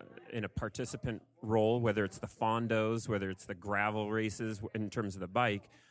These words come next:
um, the runs, you see it, you know, it's, it's the, it's the mud, it's the color, it's the obstacle, it's the,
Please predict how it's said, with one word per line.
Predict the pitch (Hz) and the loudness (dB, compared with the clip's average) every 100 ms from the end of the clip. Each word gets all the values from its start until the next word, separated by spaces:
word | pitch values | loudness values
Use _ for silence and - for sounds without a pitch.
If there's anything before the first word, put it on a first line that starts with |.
| - | -6
um, | 110 101 | -4 0
the | 101 | 0
runs, | 101 117 117 104 | 4 4 4 0
you | 107 | -2
see | 120 - 98 | -4 -4 -2
it, | 117 - | -2 -2
you | 107 | -2
know, | 101 104 | 0 0
it's, | 101 - - | -2 -4 -8
it's | 101 - | -8 -8
the, | - 107 95 - _ _ _ _ _ - | -4 -2 -2 -6 _ _ _ _ _ -10
it's | 101 - | -8 -6
the | 107 | -2
mud, | 98 107 107 110 104 | 0 2 2 0 -2
it's | 95 | -6
the | - | -6
color, | 101 - 104 107 110 | -6 -2 -2 0 -2
it's | 101 95 - | -2 -4 -6
the | - 98 98 95 _ _ _ - | -6 -4 -4 -8 _ _ _ -4
obstacle, | 104 104 - 107 110 104 | -2 -2 -6 -6 -2 -2
it's | 98 92 - | -2 -4 -8
the, | 101 95 92 95 | -4 -4 -4 -6